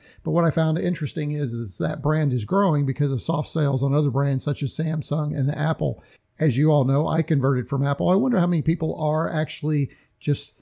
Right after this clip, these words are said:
starting to take a look at the Pixel phone as a real alternative to the two big smartphone brands, Samsung and Apple. I know I was one of them. Be interesting to know how many of you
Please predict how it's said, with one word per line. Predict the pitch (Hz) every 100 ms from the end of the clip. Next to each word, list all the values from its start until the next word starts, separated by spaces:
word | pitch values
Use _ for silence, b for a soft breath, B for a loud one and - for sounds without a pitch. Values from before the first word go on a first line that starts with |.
| _
starting | - 175 180 170
to | 151
take | 143 165
a | 156
look | 156 156 160
at | - 147 -
the |
Pixel | - 165 - 151
phone | 156 147 143
as | 156 139 127
a | 180 143
real | 135 117 151 160
alternative | 139 143 113 139 143 139 135 - b -
to | 151
the | 123 123
two | - 151
big | 131 127
smartphone | - 127 - - _ _ - 139 131
brands, | 123 135 131 -
Samsung | - 127 143 131
and | 135
Apple. | 139 127 117 -
I | 139
know | 131 147
I | - 160
was | 170 139
one | 127 127
of | 120
them. | 127 151 - b b
Be | - 147
interesting | 135 - 147
to | 120
know | 151 143
how | 120
many | 165 160
of | 139
you | 139 143 120